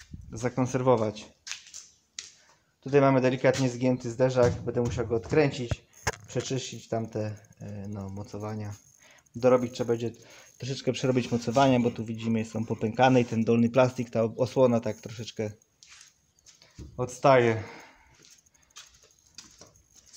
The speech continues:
No, no tu, tu, tu podobnie też.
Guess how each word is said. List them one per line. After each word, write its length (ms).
No, 260
no 120
tu, 140
tu, 260
tu 200
podobnie 480
też. 420